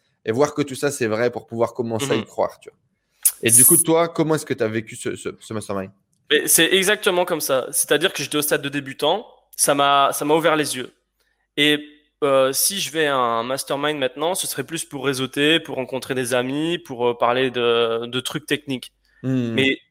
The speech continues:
Speaker 2: euh, en tant que débutant, ça m'a ouvert les yeux. J'ai, j'ai complètement, enfin, j'ai halluciné, tu vois. Je suis arrivé dans une villa de ouf, il y avait des cuisiniers, des serveurs. Enfin bref, c'était des trucs assez luxueux. Euh, et au final, je voyais les chiffres de tout le monde, tout le monde montrait leurs chiffres, sauf moi, j'étais avec un vieux P C,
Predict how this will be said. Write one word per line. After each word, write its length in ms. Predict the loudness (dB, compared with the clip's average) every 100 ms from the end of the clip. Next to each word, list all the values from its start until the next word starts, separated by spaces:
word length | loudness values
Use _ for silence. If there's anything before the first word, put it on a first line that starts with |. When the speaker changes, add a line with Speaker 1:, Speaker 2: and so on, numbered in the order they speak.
| _ -2
Speaker 2:
euh, 460 | 2 4 6 6 4 4
en 120 | 0
tant 180 | 0 0
que 60 |
débutant, 360 | -2 -4 0 2
ça 140 | 2
m'a 100 | 0
ouvert 200 | 0 0
les 240 | -2 -6 -10
yeux. 80 | -8
J'ai, 440 | -4 -2 -2 -4
j'ai 140 | -6 -8
complètement, 720 | -6 -6 -2 0 2 0 -4
enfin, 260 | -8 -8
j'ai 100 | -4
halluciné, 360 | -2 -2 -4 -4
tu 80 | -4
vois. 100 | -4
Je 40 |
suis 80 | -2
arrivé 160 | -4 -4
dans 100 | -6
une 140 | -6
villa 200 | -4 -2
de 80 | -2
ouf, 200 | -4 -2
il 40 |
y 20 |
avait 60 | -4
des 100 | -4
cuisiniers, 480 | -4 -4 -4 -4 -2
des 80 | 0
serveurs. 540 | 0 0 2 4 4
Enfin 220 | 0 -4
bref, 180 | 0 0
c'était 220 | 0 -2
des 40 | -2
trucs 240 | -6 -2
assez 220 | 0 0
luxueux. 500 | 0 -2 2 2 2 -6 -16 -16 -16 -16 -18 -20 -20 _ 0
Euh, 600 | 2 2 2 2 2 2
et 120 | 2
au 40 | 2
final, 420 | 2 4 4 2
je 100 | 2
voyais 160 | 2
les 100 | 2
chiffres 260 | 2 2 0
de 80 | -4
tout 140 | -4
le 80 | -2
monde, 100 | -2
tout 120 | -2
le 20 |
monde 120 | -4 -4
montrait 220 | -4 -2
leurs 120 | 0
chiffres, 200 | 2 0
sauf 260 | 0 -2 2
moi, 200 | 4 4
j'étais 240 | 2 2
avec 240 | 2 0
un 100 | -4
vieux 280 | -6 -4 -6
P 180 | -4 -2
C, 240 | 0 2